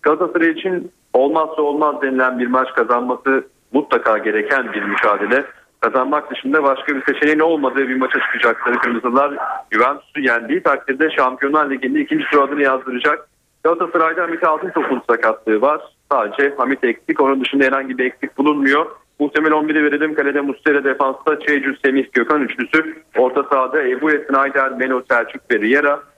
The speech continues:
Forvet'te ise Burak Yılmaz ve Didier Drogba şeklinde çıkmasını bekliyoruz Galatasaray'ın. Bugün Mancini açısından da önemli bir mücadele. Daha önce teknik direktör Mancini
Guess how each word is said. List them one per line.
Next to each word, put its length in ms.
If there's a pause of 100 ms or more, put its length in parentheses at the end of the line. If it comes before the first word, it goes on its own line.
(140)
Forvet'te 460
ise 220
Burak 320
Yılmaz 380
ve 80
Didier 320
Drogba 280
şeklinde 600 (300)
çıkmasını 520
bekliyoruz 460
Galatasaray'ın. 720 (300)
Bugün 220
Mancini 380
açısından 460
da 40
önemli 400
bir 80
mücadele. 580
Daha 260
önce 260
teknik 300
direktör 360
Mancini 640